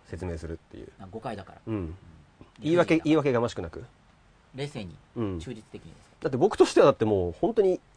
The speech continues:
Speaker 1: 言われようないこと言われるわけですよ。
Speaker 2: あ、ず-、ずれてるわけですね、向こうの
Speaker 1: ずれてる。
Speaker 2: 指摘が。
Speaker 1: で、ずれてるところに、「ずれてますよ、あなた」って言うと、
Speaker 2: うん。
Speaker 1: 怒るじゃないですか、それは。
Speaker 2: キーがOKですね。
Speaker 1: キーがOK。
Speaker 2: キーがキーキーになっちゃう。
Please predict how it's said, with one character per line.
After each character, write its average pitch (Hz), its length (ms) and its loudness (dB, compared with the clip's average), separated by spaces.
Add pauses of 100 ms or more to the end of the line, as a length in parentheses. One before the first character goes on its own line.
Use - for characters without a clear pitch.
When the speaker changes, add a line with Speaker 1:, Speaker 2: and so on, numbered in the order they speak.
(160)
Speaker 1:
言 156 120 4
わ 175 80 10
れ 180 80 6
よ 185 120 8
う 160 40 6
な 170 120 8
い 156 40 4
こ 113 60 -4
と 90 80 -2
言 87 100 0
わ 95 60 2
れ 101 60 2
る 101 80 0
わ 107 80 0
け 98 80 -2
で 78 60 -6
す 78 80 -14
よ。 82 160 -10 (340)
Speaker 2:
あ、 113 120 -10
ず-、 117 180 -20 (640)
ず 185 100 -6
れ 220 100 -2
て - 60 -12
る 85 40 -8
わ - 80 -10
け - 40 -16
で 101 40 -16
す - 20 -16
ね、 170 60 -12
向 131 80 -14
こ - 80 -10
う - 20 -2
の 123 60 -4
Speaker 1:
ず 143 80 4
れ 104 60 2
て - 100 -6
る。 82 60 -6
Speaker 2:
指 - 140 -8
摘 101 60 -14
が。 90 80 -4
Speaker 1:
で、 165 60 0
ず 165 120 0
れ 226 100 8
て 208 60 -2
る 160 80 4
と 143 100 2
こ 147 100 0
ろ 127 80 4
に、 131 300 4
「ず 131 100 2
れ 175 80 6
て 120 60 -2
ま 107 80 0
す 101 100 -4
よ、 95 40 2
あ 98 40 2
な 104 80 2
た」 101 100 -4
っ - 20 -18
て - 60 -20 (220)
言 95 80 -4
う 92 40 -6
と、 85 280 -4 (320)
Speaker 2:
う - 20 -12
ん。 - 20 -12
Speaker 1:
怒 143 120 -4
る 117 80 -2
じ 90 60 -8
ゃ 78 40 -8
な 71 60 -12
い - 20 -14
で - 20 -16
す - 60 -18
か、 64 80 -12
そ 76 100 -12
れ 69 60 -10
は。 - 80 -14
Speaker 2:
キ 104 100 -16
ー 87 60 -18
が 85 160 -14
OK 78 120 -16
で 78 140 -18
す - 100 -20
ね。 127 140 -18
Speaker 1:
キ - 160 -10
ー - 40 -4
が 76 100 -4
OK。 60 40 -10 (120)
Speaker 2:
キ 123 140 -20
ー 110 40 -20
が - 120 -20
キ 202 120 -16
ー - 60 -20
キ 92 120 -20
ー - 20 -
に 143 60 -18
な - 40 -20
っ - 180 -20
ち - 60 -20
ゃ - 20 -20
う。 - 40 -20